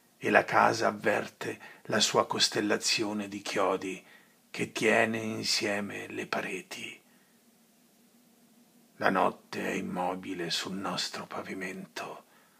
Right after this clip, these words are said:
dove tutti i passi attutiti riposano come foglie affondate in uno stagno, ma fuori infuria la notte.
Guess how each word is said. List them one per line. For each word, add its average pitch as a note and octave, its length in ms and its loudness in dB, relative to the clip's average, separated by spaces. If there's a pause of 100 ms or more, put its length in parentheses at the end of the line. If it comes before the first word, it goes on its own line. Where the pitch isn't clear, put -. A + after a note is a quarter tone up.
(540)
dove G#2 360 -2
tutti - 500 -6
i A#2 60 -4
passi - 580 0
attutiti A#2+ 960 -8 (600)
riposano A2 760 2
come G#2 280 -6
foglie G2+ 760 -4 (380)
affondate - 680 -2
in G#2+ 60 -6
uno G#2 200 -6
stagno, - 840 0 (800)
ma G#2+ 140 0
fuori A2 760 4 (300)
infuria G2+ 800 2
la F#2+ 140 2
notte. - 680 -4